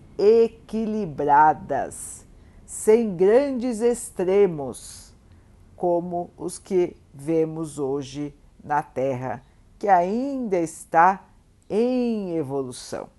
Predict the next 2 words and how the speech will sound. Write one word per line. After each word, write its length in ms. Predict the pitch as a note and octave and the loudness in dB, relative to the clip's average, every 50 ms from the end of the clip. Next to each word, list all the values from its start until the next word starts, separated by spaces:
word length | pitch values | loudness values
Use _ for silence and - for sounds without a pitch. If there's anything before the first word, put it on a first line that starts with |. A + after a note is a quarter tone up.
| _ _ _ _ _ _ _ _ _ _ _ _ _ _ _ _ _ _ _ _ _ _ _ _ _ _ _ _ _ _ _ _ _ _ _ _ _ _ _ _ _ _ _ _ _ _ _ _ _ _ _ _ _ _ | _ _ _ _ _ _ _ _ _ _ _ _ _ _ _ _ _ _ _ _ _ _ _ _ _ _ _ _ _ _ _ _ _ _ _ _ _ _ _ _ _ _ _ _ _ _ _ _ _ _ _ _ _ _
Assim, 500 | D3 D3+ D#3 - - - G3+ G#3 G3 F3 | 0 0 0 0 -4 -6 -6 -6 -6 -6
irmãos, 580 | D#3+ D3 C3+ C3+ C#3 C#3 D3 C#3+ C#3 - - | -8 -8 -8 -10 -10 -10 -10 -10 -12 -14 -18